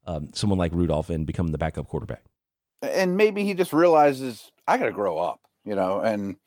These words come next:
Speaker 2: uh, this organization could be good for him that way. My only reservation, which is super, super small and really, like, pulling back the layers of the onion,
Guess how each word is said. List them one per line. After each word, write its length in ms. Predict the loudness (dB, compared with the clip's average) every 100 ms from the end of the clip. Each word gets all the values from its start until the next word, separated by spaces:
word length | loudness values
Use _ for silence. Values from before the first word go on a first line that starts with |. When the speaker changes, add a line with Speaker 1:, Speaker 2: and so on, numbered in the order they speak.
| _ _ _
Speaker 2:
uh, 460 | -2 -2 -4 -10 -12 -12
this 300 | -4 -2 4
organization 580 | 4 4 4 2 0 -2
could 120 | 0
be 80 | 4
good 200 | 2 2
for 180 | 0
him 100 | 0
that 200 | 0 -2
way. 300 | 0 -2 -2 -8 _ _ 0
My 160 | 2
only 380 | 4 4 4 4
reservation, 840 | 4 4 4 4 4 4 0 -2
which 160 | -2 -2
is 140 | -4
super, 320 | -2 0 2 2
super 260 | 2 0
small 460 | -2 2 4 6 4
and 120 | 2
really, 240 | 2 2
like, 240 | 2 -2 -2
pulling 300 | -2 0 2
back 240 | 2 2
the 80 | 0
layers 340 | 2 2 0
of 80 | -2
the 100 | -2
onion, 380 | 0 0 -2 -4